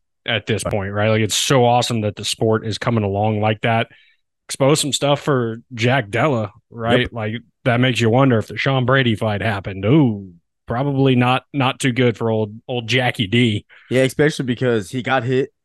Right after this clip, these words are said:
Speaker 2: And I, I don't say, I, I don't remember, correct me if I'm wrong, I don't remember ever getting wobbled, but he got hurt, right?
Speaker 1: Yeah.
Speaker 2: So it's like, you know,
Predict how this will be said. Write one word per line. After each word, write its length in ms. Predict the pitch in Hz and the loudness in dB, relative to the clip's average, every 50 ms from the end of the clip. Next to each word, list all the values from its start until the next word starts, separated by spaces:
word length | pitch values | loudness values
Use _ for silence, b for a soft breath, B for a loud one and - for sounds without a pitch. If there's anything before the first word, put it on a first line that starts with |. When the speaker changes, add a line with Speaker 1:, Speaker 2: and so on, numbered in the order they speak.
| _ _ _ | _ _ _
Speaker 2:
And 360 | - 214 262 285 294 285 269 220 - _ - | -8 -6 -4 -4 -4 -6 -10 -12 -12 _ -8
I, 100 | 196 - - | -8 -8 -6
I 60 | - 269 | -6 -6
don't 140 | 320 349 | -6 -6
say, 280 | - - 240 196 170 156 - | -2 0 2 2 2 2 2
I, 120 | - 196 165 | 0 0 2
I 40 | 175 214 | 2 2
don't 140 | 233 202 - | 2 0 0
remember, 480 | 175 180 175 156 160 151 143 123 101 - _ _ _ _ _ _ _ _ _ _ _ _ | 0 0 0 2 2 2 0 0 -2 -6 _ _ _ _ _ _ _ _ _ _ _ _
correct 200 | - 180 180 135 | 0 0 2 4
me 100 | 165 151 | 2 2
if 60 | 117 | 2
I'm 60 | 127 127 | 4 2
wrong, 220 | 117 120 117 113 | 4 4 4 4
I 20 | |
don't 140 | 120 143 151 | 2 2 2
remember 180 | 156 147 139 131 | 2 2 2 2
ever 180 | 123 110 107 | 0 0 -2
getting 300 | 104 117 107 95 107 95 90 | -4 -6 -6 -6 -10 -8 -4
wobbled, 420 | 95 104 110 110 113 131 127 - - | 0 0 2 2 0 0 -4 -2 -4
but 100 | 117 104 | -6 -4
he 60 | 101 | -4
got 160 | 104 95 82 | -4 -6 -6
hurt, 220 | - 113 107 95 - _ _ _ | -8 -10 -12 -12 -14 _ _ _
right? 240 | - 104 120 139 147 - B B B B B B B B | -2 0 0 0 0 -2 B B B B B B B B
Speaker 1:
Yeah. 100 | - 110 | -12 -2
Speaker 2:
So 160 | 98 139 131 131 | 2 4 4 4
it's 160 | 135 - - | 4 4 2
like, 420 | 139 135 127 120 120 113 - - - _ _ _ _ _ _ _ _ _ _ _ _ _ _ _ _ _ _ _ _ _ _ _ | 2 4 4 4 2 0 -4 -12 -18 _ _ _ _ _ _ _ _ _ _ _ _ _ _ _ _ _ _ _ _ _ _ _
you 220 | 110 107 131 139 | -4 0 2 2
know, 460 | 135 127 120 117 110 107 104 95 - | 4 4 4 2 2 2 0 -4 -8